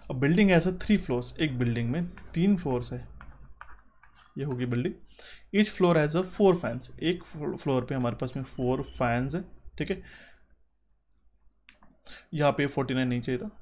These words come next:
ठीक है, "of fifty watt that operates for a twelve hours," ठीक है, फिफ्टी वाट का है जो कि ट्वेल्व आवर ऑपरेट करते हैं, "and an air conditioner of a three thousand watt," थ्री थाउजेंड वाट का एक एसी हमारे पास में है,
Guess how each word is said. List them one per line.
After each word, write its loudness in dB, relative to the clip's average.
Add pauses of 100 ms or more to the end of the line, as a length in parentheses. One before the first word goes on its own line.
ठीक -10
है, -10 (360)
"of 8 (380)
fifty 4
watt 6
that 2
operates 0
for 0
a 0
twelve 2
hours," -6 (160)
ठीक -2
है, -6 (640)
फिफ्टी 4
वाट 4
का -2
है -2
जो -2
कि -4
ट्वेल्व 0
आवर 2 (100)
ऑपरेट -4
करते -6
हैं, -10 (460)
"and 4
an -6
air 2
conditioner 4
of -2
a -12
three 0
thousand 0
watt," -8 (1200)
थ्री 0
थाउजेंड 0
वाट 0
का -2
एक -6
एसी 0
हमारे 2
पास -2
में -6
है, -10